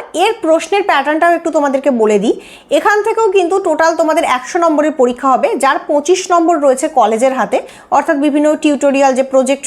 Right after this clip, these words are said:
রয়েছে সেখান থেকে পঁচিশ নম্বর তোমরা পাবে। পঁচাত্তর নম্বরের পরীক্ষা হবে, রিটেন পরীক্ষা। সেই পঁচাত্তর নম্বরের আবার, আহ, ভাগ রয়েছে তিনটে মডিউলের মধ্যে। পনেরো, পনেরো, পনেরো করে তিনটে ব্রড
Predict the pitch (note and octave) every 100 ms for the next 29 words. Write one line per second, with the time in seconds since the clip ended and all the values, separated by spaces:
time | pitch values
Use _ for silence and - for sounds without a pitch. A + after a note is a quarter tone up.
0 | A#3+ A3+ G#3 F#4+ E4+ C4+ D4+ C#4+ C#4 D4
1 | A#3+ C4+ - C4 A3 G#3+ G#3 G3+ G3+ F3+
2 | B3+ - - - - D#4 D#4+ G#4 A4+ A4
3 | G#4 G4 G4 F#4+ F#4+ C#4+ C#4 - C#4+ C4
4 | G4+ C4+ C4 C#4+ C4+ A#3 G3 G3+ C#4 -
5 | - - F4+ G4+ E4 D4 F4+ F4+ G4 F#4+
6 | F4+ F4+ F#4 F4 C4+ C4+ A4 - - -
7 | - G#3+ G3+ - D4 E4+ D#4 C4 A3+ F#4+
8 | E4 C4+ D4 B3+ A#3+ A#3+ A#3 A3+ G#3 G3
9 | D#4 - - _ - E4+ G4 A4+ A4 F4
10 | F4 G4 F#4+ D#4 D#4+ E4 E4 E4 E4+ D4
11 | C#4+ D#4 A3+ B3+